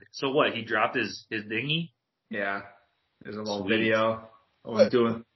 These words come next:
Speaker 3: be real, who plays with themselves with their legs spread open like that?
Speaker 2: Dude, he meant to do that. It was, it was obviously like, he, I don't know.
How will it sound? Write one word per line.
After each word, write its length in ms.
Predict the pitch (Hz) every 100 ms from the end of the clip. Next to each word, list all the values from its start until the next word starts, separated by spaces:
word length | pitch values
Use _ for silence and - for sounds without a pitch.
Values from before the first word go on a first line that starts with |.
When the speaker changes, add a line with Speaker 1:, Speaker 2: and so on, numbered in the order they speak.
| _ _ _ _ _
Speaker 3:
be 140 | 220 226
real, 340 | 170 160 156
who 280 | 131 247 208 _ _ _ _ _ _ _ _ _ _ _ _ _ _
plays 240 | - 208 180
with 120 | 160
themselves 360 | 151 135 165 139
with 80 |
their 100 | 143
legs 200 | 139 143
spread 200 | - 147
open 220 | 135 131 120
like 140 | 110
that? 220 | 107 107 - _
Speaker 2:
Dude, 380 | 151 123 98 -
he 140 | 123 202
meant 240 | 185 185
to 100 | 135
do 220 | 131 139
that. 360 | 104 95 98 -
It 80 | 135
was, 200 | 131 139 - -
it 60 | 156
was 140 | 147 123 - - -
obviously 640 | 135 147 143 127 - 123
like, 420 | 113 107 101 98 - - - _
he, 420 | - 139 131 - -
I 140 | 104
don't 100 | 90
know. 280 | 85 82 82